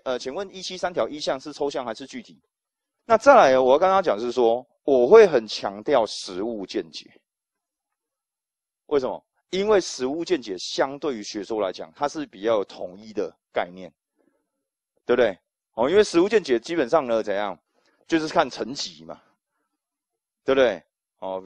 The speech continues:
最高一定压过高院嘛，对不对？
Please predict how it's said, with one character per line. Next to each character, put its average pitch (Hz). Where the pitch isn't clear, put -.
最 160
高 147
一 135
定 151
压 135
过 139
高 120
院 127
嘛， 87
对 135
不 139
对？ 104